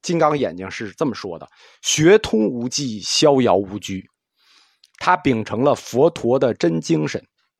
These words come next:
我们说禅宗得的就是佛陀的真精神，在理论上勇猛精进，不惜生命，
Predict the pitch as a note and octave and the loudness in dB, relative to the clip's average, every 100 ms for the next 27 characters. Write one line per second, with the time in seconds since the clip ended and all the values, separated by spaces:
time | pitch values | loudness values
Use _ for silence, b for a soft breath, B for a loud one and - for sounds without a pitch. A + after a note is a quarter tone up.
0 | _ _ _ _ _ _ _ - G#2 G#2+ | _ _ _ _ _ _ _ -14 -8 -6
1 | - C#3+ C3+ - A2+ F3 F3+ F3 A2+ B2 | 0 0 0 0 0 2 2 2 0 2
2 | C3+ C3 G#2+ - F2+ F2+ E2+ E2 D#2+ D#2 | 2 0 -2 -2 -2 -2 -4 -6 -8 -10
3 | C#2+ E2 - - b b b b b b | -12 -16 -16 -20 b b b b b b
4 | C3+ A2+ A2+ A2+ E3+ C#3+ B2 F2+ F#2+ A#2 | 0 2 -2 2 4 4 2 -2 0 0
5 | D#3 A3+ E3+ G2 F#2+ C3 B2 - B2+ F#2+ | 2 2 2 -2 -4 -2 -2 -2 -2 -4
6 | - F#3+ - D3 C3+ C#3+ C3 B2 | -4 -2 0 -2 0 0 0 -2